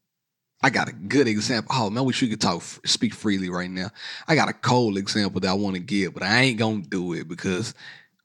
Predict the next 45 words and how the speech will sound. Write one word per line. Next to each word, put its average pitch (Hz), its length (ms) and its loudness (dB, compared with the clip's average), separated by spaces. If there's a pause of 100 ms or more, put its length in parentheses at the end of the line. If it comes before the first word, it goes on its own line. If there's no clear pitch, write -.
(120)
we 117 100 4
know 104 160 2
these 85 200 -4
people. - 520 -14
<laughs> - 60 -20 (240)
So, - 180 6 (1040)
it's - 120 -6
a 139 60 0
lot 151 240 6
of, 135 60 0
it's - 340 0
a 165 60 6
lot 190 200 8
of 131 140 0
w-, 135 240 0
gray 196 380 8
area 180 360 10
right 170 240 8
now 165 180 8
going 165 300 6
on 156 160 8
in 156 80 6
my 156 160 8
head. 165 460 8 (360)
But 202 200 8
I'm 196 100 4
saying 202 340 6
all 156 140 8
that 151 120 4
to 135 80 -2
say, 135 200 4
there 147 80 8
was 139 100 4
another 135 260 4
question 117 440 0
I 92 80 -2
saw. 95 280 2
And 107 180 0
me 202 120 4
personally, 185 640 4 (320)
um, 127 500 6
would 196 440 8
I 151 340 8
do 135 400 4
it? 131 200 0